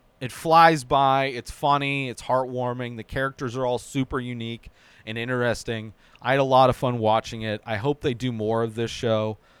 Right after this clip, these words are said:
Uh, and, uh, you know, it will be interesting to see what changes they make in the next season, if they get all new actors, if we see some of these actors coming back. It would be f-, hilarious if Ronald got a cameo in the next,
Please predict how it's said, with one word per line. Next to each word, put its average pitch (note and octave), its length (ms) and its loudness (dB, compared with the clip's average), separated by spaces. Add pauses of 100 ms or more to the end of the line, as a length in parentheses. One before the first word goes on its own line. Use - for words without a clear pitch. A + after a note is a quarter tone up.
(180)
Uh, G2 260 -6
and, B2+ 340 -4
uh, D3 420 4 (100)
you E3+ 140 -8
know, B2+ 300 -2
it C#3 160 -4
will D3 160 -4
be D#3+ 240 -4
interesting E3+ 500 -8
to C3+ 80 -4
see C#3+ 460 -4 (420)
what C#3+ 300 2
changes D3+ 580 -2
they B2+ 180 0
make A#2+ 380 -2
in A#2 100 -8
the A2+ 80 -6
next A2 280 -6
season, A2 480 -6
if G#2 120 -12
they A#2+ 120 -6
get G#2+ 180 -4
all A2 180 -4
new G#2+ 240 -8
actors, C3 680 -8
if - 100 -14
we G#2+ 80 -8
see G#2+ 220 -12
some A2+ 200 -10
of G2 60 -8
these F#2+ 160 -10
actors G#2 420 -10
coming G2+ 260 -12
back. A2+ 420 -4 (260)
It F#3+ 80 -4
would F#3 180 2
be F#3+ 140 -8
f-, - 240 -12 (200)
hilarious C3 720 -4
if A2+ 180 -14
Ronald G#2 380 -6
got F#2 160 -6
a - 20 -10
cameo D3+ 760 -8
in D3+ 120 -14
the D3 80 -12
next, D3+ 420 -12